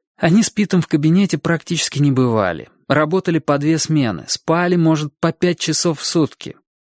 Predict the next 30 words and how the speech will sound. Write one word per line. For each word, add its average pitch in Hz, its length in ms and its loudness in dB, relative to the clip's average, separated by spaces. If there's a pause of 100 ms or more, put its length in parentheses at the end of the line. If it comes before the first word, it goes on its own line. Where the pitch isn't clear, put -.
(340)
Бумаги 113 460 0
накапливались. 117 840 -2 (520)
Если 113 340 0
и 135 60 2
приходило 135 500 0
служебная 127 540 0
записка 123 460 -2
от - 100 -8
коллег, 117 540 -2
которые 120 420 0
расследовали 113 560 0
автомобильные 113 680 -2
кражи, 127 540 -4 (240)
она 160 220 2
наверняка 180 480 2
есть 180 340 0
в 156 40 0
материалах 147 500 0
дела. 113 380 -2 (680)
Пока 143 320 0
он 180 80 2
не 175 140 4
решается 151 560 0
спросить 113 480 -2
об 123 160 2
этом 127 180 0
своего 120 340 0
прежнего 113 440 0
напарника, 104 880 -2
но 143 340 -4